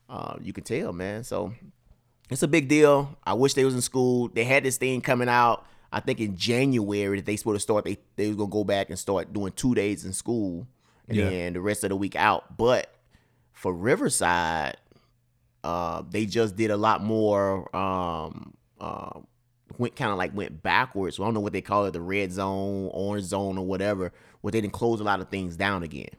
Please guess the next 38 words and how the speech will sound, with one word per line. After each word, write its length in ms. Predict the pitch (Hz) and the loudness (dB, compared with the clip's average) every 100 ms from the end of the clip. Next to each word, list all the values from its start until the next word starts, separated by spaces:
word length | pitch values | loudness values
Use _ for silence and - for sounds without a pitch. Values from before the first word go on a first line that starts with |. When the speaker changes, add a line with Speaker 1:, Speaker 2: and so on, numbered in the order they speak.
| - - - - | -20 -20 -20 -8
Speaker 2:
Yeah, 220 | - 95 | -2 -2
'cause 160 | 85 - | -2 -4
Speaker 1:
So 300 | 107 95 90 82 | 0 0 0 0
Speaker 2:
of, 40 | |
Speaker 1:
I 60 | 95 | 2
don't 120 | 113 | 2
Speaker 2:
'cause 60 | 117 | 4
Speaker 1:
know 80 | 113 | 4
what's 180 | 101 98 | 6 4
Speaker 2:
Corona. 120 | 107 | 4
Speaker 1:
gonna 60 | |
happen 240 | 104 110 104 | 4 0 -2
in, 140 | 101 101 | -6 -6
for 120 | 101 | -8
Corona. 420 | - 107 107 87 | -2 0 0 -2
So 100 | 87 | 0
I 60 | 98 | 2
don't 140 | 120 | 4
know 160 | 117 110 | 4 4
what's 380 | 107 98 98 110 | 2 -2 -2 -2
gonna 140 | 107 107 | 0 0
happen 260 | 104 98 | 0 -2
in, 220 | 98 95 80 | -4 -4 -6
in, 360 | 92 90 87 82 - - | -6 -6 -10 -14 -18 -12
in, 140 | 85 | -8
uh, 360 | 85 80 78 80 | -8 -8 -10 -8
January 500 | 90 110 110 92 87 | -2 0 0 -2 -4
now. 140 | 87 | -4
I 20 | |
don't 80 | 87 | -4
know 60 | 98 | -4
if 60 | 90 | -6
they're 60 | |
gonna 100 | 87 | -8
start 240 | - 87 82 | -4 -6 -6
school 180 | 87 | -8
or 60 | 78 | -8
not, 180 | 76 | -8